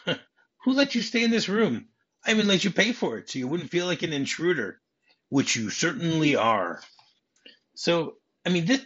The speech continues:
this, this conversation is definitely escalating as the two of them are, are dealing with this. And, and they do an amazing job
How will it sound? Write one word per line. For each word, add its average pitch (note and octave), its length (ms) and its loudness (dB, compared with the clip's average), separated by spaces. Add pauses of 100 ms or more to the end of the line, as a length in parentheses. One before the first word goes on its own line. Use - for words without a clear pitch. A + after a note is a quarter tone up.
(140)
this, D3 500 -2
this D3+ 180 -2
conversation D#3+ 600 -2
is A2+ 140 -4
definitely C3 720 -4 (520)
escalating G#2+ 760 -2 (360)
as A#2+ 240 0
the G#2+ 80 -6
two A#2+ 180 -6
of A#2 60 0
them G#2+ 160 -4
are, G2+ 260 -6 (320)
are G#2+ 200 -6
dealing G#2+ 260 0
with G2 100 -6
this. G#2 140 -6
And, C#3+ 180 -4
and - 240 -4 (580)
they E3+ 180 6
do A#3 180 2
an F3 80 -2
amazing D3 580 0
job C3+ 480 -4